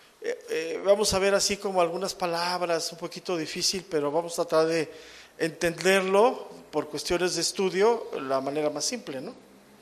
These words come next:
Dice, "Conociendo, pues, el tem-, el temor del Señor, persuadimos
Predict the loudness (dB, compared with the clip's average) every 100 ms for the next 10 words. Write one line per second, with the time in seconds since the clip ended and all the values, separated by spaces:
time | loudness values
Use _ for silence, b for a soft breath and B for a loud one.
0 | B B B B B 2 4 4 4 4
1 | 4 4 6 6 6 4 4 2 -2 0
2 | -2 -2 -2 -6 -2 -2 2 4 2 2
3 | 0 2 0 -2 -4 -18 -20 _ _ _
4 | _ _ -20 -20 -12 2 4 4 2 4
5 | 4 4 4 2